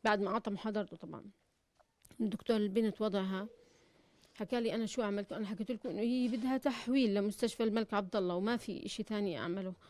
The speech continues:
هسه بعطيها دواء بترتاح عليه شوي." حكيت له: "طب دكتور، يعني وضعها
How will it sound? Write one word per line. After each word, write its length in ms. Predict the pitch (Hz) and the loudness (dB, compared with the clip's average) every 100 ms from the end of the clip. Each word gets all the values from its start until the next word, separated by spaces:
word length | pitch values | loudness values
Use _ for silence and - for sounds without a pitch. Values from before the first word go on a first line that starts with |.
| - - | -20 -6
هسه 220 | 302 285 | -2 2
بعطيها 360 | 247 247 247 220 | 2 2 2 4
دواء 380 | 190 190 233 | 4 4 4
بترتاح 460 | 247 - 262 - 247 | -2 -4 -4 0 2
عليه 300 | 214 202 196 | 4 2 2
شوي." 300 | - 131 165 - _ _ _ _ _ - - - - | -2 -8 -10 -12 _ _ _ _ _ -20 -20 -14 -4
حكيت 240 | 262 247 | -4 -2
له: 60 | 226 | -2
"طب 160 | 208 | -4
دكتور، 280 | 190 - 254 | -6 0 2
يعني 420 | 220 208 208 196 - | 4 2 2 -2 -4
وضعها 500 | 196 254 247 208 180 | 2 4 4 4 -2